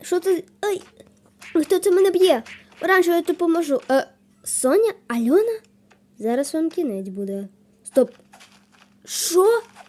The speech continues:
Кароліна? Хе-хе-хе. Будуть знати, яку мать наш дім. І ти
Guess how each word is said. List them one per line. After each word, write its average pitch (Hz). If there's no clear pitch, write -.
Кароліна? 370
Хе-хе-хе. 262
Будуть 247
знати, 269
яку 240
мать 254
наш 254
дім. 233
І 453
ти 415